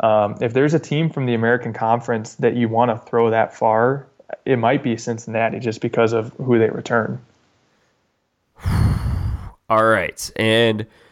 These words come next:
Speaker 2: Big twelve, which we, we haven't really gone Big twelve or Pac,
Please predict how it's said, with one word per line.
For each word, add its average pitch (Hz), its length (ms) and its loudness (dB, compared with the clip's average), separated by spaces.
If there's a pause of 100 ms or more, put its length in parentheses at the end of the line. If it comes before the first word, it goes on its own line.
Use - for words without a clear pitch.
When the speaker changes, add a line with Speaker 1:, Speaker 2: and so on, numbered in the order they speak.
(340)
Speaker 2:
Big 156 300 0
twelve, 107 760 0 (200)
which 104 300 -4
we, 104 480 0 (100)
we 127 160 0
haven't 151 220 2
really 135 220 2
gone 117 300 2
Big 117 220 0
twelve 113 320 2
or 101 100 0
Pac, 98 440 0